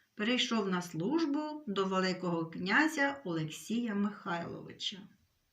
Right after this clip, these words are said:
І сім'я оселилася в Павлівську, потім у царському селі під Петербургом. Оскільки в тисяча дев'ятсот п'ятому році батьки розлучилися,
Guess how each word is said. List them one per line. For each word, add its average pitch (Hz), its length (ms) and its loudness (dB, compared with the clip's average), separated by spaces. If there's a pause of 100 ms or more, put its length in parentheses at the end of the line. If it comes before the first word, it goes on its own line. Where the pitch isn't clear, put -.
(600)
І 247 120 -2
сім'я 277 560 4
оселилася 269 840 0
в - 240 -8
Павлівську, 165 1080 -2 (380)
потім 330 380 4
у 202 60 4
царському 202 640 2
селі 196 640 0 (160)
під 294 300 -2
Петербургом. 180 840 -2 (680)
Оскільки 202 720 0
в 196 80 -2
тисяча 220 600 2
дев'ятсот 247 680 0
п'ятому 226 540 2
році 214 560 2
батьки 240 560 2
розлучилися, 196 1400 0